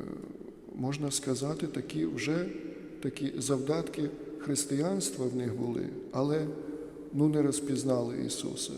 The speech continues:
не зрозуміли, що це Він, Він той, хто, кого, на кого вони чекали так насправді.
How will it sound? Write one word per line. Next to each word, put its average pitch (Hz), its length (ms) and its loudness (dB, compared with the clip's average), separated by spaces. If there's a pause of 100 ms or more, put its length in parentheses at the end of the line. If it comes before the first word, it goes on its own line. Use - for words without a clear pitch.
(180)
не 135 180 2
зрозуміли, 131 640 0
що 127 180 0
це - 180 0
Він, 127 360 4 (400)
Він 131 300 6
той, 127 300 2
хто, 123 300 0 (260)
кого, 127 280 4
на 131 100 6
кого 143 280 4
вони 143 260 2
чекали 143 480 0
так 135 260 -4
насправді. 58 640 -6